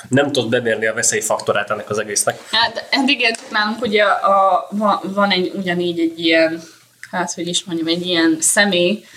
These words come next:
Speaker 2: aki beletartozik ebbe a kategóriába, csak az a baj, hogy egy reggeli járattal megy, és akkor nem tudod elkerülni, mert most lekésed az órát, vagy elkerülöd a bolondot.
Speaker 1: Igen, meg aztán nem tudod, hogy belét köt-e egyáltalán, vagy történni fog-e valami, de
Speaker 2: Nagyon
Speaker 1: lehet
Speaker 2: kényelmetlen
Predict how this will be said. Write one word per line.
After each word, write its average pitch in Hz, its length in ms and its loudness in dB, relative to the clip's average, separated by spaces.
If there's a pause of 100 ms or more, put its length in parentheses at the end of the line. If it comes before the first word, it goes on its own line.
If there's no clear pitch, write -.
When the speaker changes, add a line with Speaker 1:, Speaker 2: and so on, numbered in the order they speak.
(280)
Speaker 2:
aki 170 520 2 (200)
beletartozik 180 760 0
ebbe 170 180 2
a 165 80 2
kategóriába, 180 720 -2
csak 208 160 -2
az 226 140 0
a 214 80 -2
baj, 185 140 0
hogy 190 120 -6
egy 196 220 0 (100)
reggeli 196 400 -2
járattal 156 520 -2
megy, 151 160 -4
és - 140 0
akkor 214 180 -10
nem 277 100 0
tudod 196 240 0
elkerülni, 180 540 2
mert 180 160 -2
most 190 200 -4 (400)
lekésed 208 520 2
az 170 160 0
órát, 220 520 4
vagy 196 420 4
elkerülöd 190 640 2
a 185 100 -2
bolondot. 147 560 0
Speaker 1:
Igen, 135 180 2
meg 131 120 -4
aztán 139 240 0
nem 139 80 0
tudod, 127 160 -6
hogy 113 100 -6
belét 123 260 0
köt-e 123 280 -2
egyáltalán, 117 600 0
vagy 107 140 -6 (140)
történni 113 320 -2
fog-e 110 220 -6
valami, 113 160 2
de 262 60 2
Speaker 2:
Nagyon 277 160 0
Speaker 1:
lehet 277 140 -4
Speaker 2:
kényelmetlen 240 480 -2